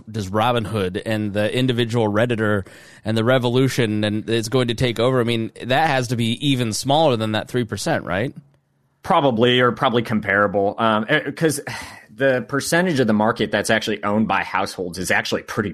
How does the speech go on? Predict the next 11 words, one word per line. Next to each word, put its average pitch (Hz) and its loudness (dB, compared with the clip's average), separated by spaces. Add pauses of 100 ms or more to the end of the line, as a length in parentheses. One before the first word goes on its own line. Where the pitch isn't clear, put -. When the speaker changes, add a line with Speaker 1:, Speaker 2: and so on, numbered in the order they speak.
(120)
Speaker 2:
big. - -12
Speaker 1:
Hmm. 120 -4 (300)
Speaker 2:
Uh, 95 2 (240)
but 113 0 (380)
most 147 2
of 117 2
that 110 4
is, 101 -2 (1040)
you 107 2
know, 98 0
indirect 113 0